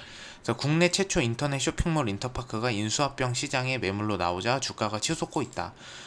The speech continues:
그래서 십사 일 오전 열 시 기준 인터파크 주가는 전 거래일보다 십사점오 퍼센트 상승한, 어, 칠천구백 뭐 이런 식으로 나와 있고,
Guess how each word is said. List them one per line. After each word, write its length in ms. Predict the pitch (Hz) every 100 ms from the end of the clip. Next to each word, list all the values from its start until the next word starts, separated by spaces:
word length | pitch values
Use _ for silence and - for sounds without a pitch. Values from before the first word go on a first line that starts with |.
| -
그래서 400 | 113 113 117 113
십사 280 | - - 165
일 60 |
오전 300 | 98 98 110
열 220 | 92 110
시 180 | 123 156
기준 240 | 139 123 104
인터파크 540 | 101 127 131 120 113
주가는 500 | - - 107 123 151
전 160 | 110 98
거래일보다 580 | 104 113 113 98 117
십사점오 800 | 127 - - 156 160 - 151 92
퍼센트 380 | - 117 113 113
상승한, 560 | 131 143 123 135 175 226 - - -
어, 100 | 98
칠천구백 480 | - - 160 139 101
뭐 140 | 101
이런 180 | 101 117
식으로 240 | 117 113
나와 240 | 95 95 104
있고, 340 | - 131